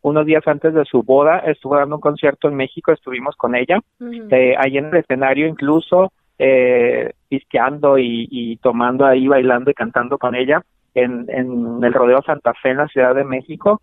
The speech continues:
Speaker 2: Ujú.
Speaker 1: Y ese, esos días ella, pues, estaba con todo el relajo de la boda, que ya venía y todo este rollo, pero nunca perdía el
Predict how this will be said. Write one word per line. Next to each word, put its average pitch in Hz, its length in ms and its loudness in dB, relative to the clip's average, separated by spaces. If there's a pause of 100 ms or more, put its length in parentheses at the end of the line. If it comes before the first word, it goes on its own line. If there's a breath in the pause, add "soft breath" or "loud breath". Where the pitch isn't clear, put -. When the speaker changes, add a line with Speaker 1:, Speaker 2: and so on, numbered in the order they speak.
(140)
Speaker 2:
Ujú. 240 240 -16
Speaker 1:
Y 156 460 2
ese, 151 540 2
esos 151 280 0
días 160 280 2
ella, 143 500 0
pues, 139 160 -4
estaba 139 520 0
con - 180 -10
todo 131 160 2
el 135 60 0
relajo 127 380 -2
de 143 80 2
la 107 180 0
boda, 135 420 -2
que 113 120 -12
ya 120 220 -2
venía 135 580 -4
y - 40 -8
todo 131 260 0
este 135 460 0
rollo, 147 460 0 (240)
pero 147 440 0
nunca 185 480 0
perdía 143 600 0 (280)
el 123 300 2